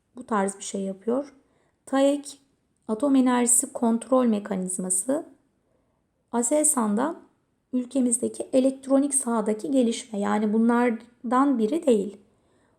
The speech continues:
O zaman, e, plazma dediği için atom altı parçacık ve atomla alakalı davranışlar, nanobilim, atom ve atom boyutundaki çalışmalar. Dolayısıyla bu, e,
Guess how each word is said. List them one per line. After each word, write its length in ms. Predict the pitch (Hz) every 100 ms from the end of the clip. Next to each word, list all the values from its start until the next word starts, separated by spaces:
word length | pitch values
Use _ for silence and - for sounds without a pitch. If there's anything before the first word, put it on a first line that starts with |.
| _
O 100 | -
zaman, 540 | 254 262 262 277 302 - _ _ _ _ _
e, 380 | 214 208 202 202 202
plazma 800 | - 220 240 294 285 220 196 185 - _ _ _ _
dediği 400 | 214 220 226 277
için 340 | 320 - 294 -
atom 300 | - 214 262
altı 280 | 269 269 269 -
parçacık 560 | 269 262 269 240 -
ve 40 | 269
atomla 440 | 240 226 294 277
alakalı 540 | 226 208 196 - 196
davranışlar, 760 | 190 190 190 190 196 - 220 226
nanobilim, 600 | 226 247 240 226 226 277 - _ _ _ _ _ _ _
atom 360 | - 220 285 285
ve 80 | 277
atom 360 | 240 - 294
boyutundaki 560 | 269 226 214 220 202 -
çalışmalar. 680 | - 202 208 202 190 226 311 - _ _ _ _ _
Dolayısıyla 720 | 247 247 277 269 302 277 254
bu, 340 | 233 247 302 392 - _ _ _ _ _ _ _ _
e, 60 | -